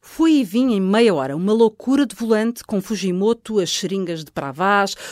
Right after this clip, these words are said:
os pincéis fininhos e as lacas apropriadas. Prometemos-lhe tudo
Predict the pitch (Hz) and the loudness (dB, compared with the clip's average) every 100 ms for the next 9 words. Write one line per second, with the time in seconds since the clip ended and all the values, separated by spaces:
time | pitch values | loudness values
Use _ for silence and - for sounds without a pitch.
0 | - 214 - 196 - 180 - 160 147 196 | -8 -6 -4 -6 -4 -6 -6 -8 -2 2
1 | 226 208 175 165 190 190 175 170 165 - | 2 2 0 -2 -4 -6 -6 -8 -8 -8
2 | 135 127 135 135 - - - - 254 240 | -8 -8 -10 -12 -16 -18 -10 -2 0 0
3 | 269 269 247 247 - 247 185 139 | -2 -2 -2 -6 -2 0 0 -4